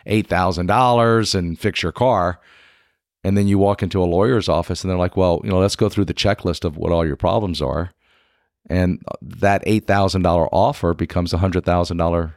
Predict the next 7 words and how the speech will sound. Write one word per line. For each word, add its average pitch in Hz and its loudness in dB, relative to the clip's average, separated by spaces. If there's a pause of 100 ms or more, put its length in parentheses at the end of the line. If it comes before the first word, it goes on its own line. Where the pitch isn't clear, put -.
(160)
policy 87 -2
limits 85 -6 (240)
case. - -6 (180)
That 110 0 (120)
client 104 -2 (800)
just - 0
got 101 2